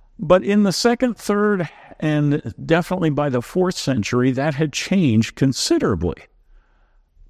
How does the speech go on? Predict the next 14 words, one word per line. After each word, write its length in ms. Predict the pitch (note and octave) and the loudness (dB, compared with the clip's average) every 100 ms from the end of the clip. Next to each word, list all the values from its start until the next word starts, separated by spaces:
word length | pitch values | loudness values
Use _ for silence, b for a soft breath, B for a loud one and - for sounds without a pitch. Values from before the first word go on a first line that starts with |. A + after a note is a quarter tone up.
| _ | _
Part 380 | - - G3 C4+ | -12 0 2 2
of 140 | B3+ C3 | 0 0
the 100 | B2 | 0
reason 640 | A2+ G2+ G2 B2+ A3+ A3+ | 0 0 0 2 4 4
was 720 | B2+ A2 G#2 A2 A#2+ - - - | 2 0 2 0 -2 -6 -12 -4
a 140 | C3+ B2 | 0 2
reaction 760 | B2+ A2 A#2 F3 - - B2 | 2 0 -2 -4 -4 0 0
against 540 | B2 G#2 A#2+ G#2+ - A2 | 2 0 0 -2 -4 -2
an 160 | A2 - | -2 -2
over-literalization 1600 | A#2 D3 C#3 D3+ C3 B2+ B2+ C3 A#2 A#2 F2+ G#2 G#2+ - F3 E3 | -2 0 0 0 0 0 0 0 0 0 0 -2 -2 -2 -2 -2
of 220 | G#2+ G2+ | -2 -6
Scripture 520 | - - G2+ - E3+ F3+ | -6 -6 -6 -2 0 2
and 140 | B2 | 2
an 160 | A2+ | -2